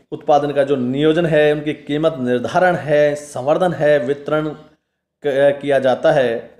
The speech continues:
तो इस बार विपणन की जो परिभाषा में पीटर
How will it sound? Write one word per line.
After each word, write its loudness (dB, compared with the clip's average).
तो -4
इस 0
बार 4
विपणन -2
की -2
जो 0
परिभाषा 0
में -6
पीटर 2